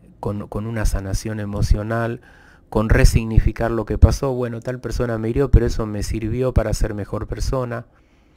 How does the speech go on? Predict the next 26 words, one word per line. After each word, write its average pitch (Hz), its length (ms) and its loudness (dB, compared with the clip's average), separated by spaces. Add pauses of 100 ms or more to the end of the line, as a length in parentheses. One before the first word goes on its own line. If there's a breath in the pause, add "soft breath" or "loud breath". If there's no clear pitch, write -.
(800)
O 123 120 4
sea, 135 340 2 (300 loud breath)
todas 202 160 2
estas - 160 8
cosas - 260 0
hay 131 80 0
que 127 160 -2
pensarlas 110 580 2
cuando 104 320 -2
uno 110 180 -6
está 104 180 -4
haciendo 107 320 -2
un 104 80 -8
trabajo 98 720 -4 (380 loud breath)
energético, 113 640 -4
está 101 160 -4
aprendiendo 107 440 -4
a - 20 -4
mover 101 320 0
su 104 140 -2
propia 104 360 2
energía, 110 500 -2
está 101 200 -2
creando 104 420 -4
su - 180 -10
realidad, 107 640 -4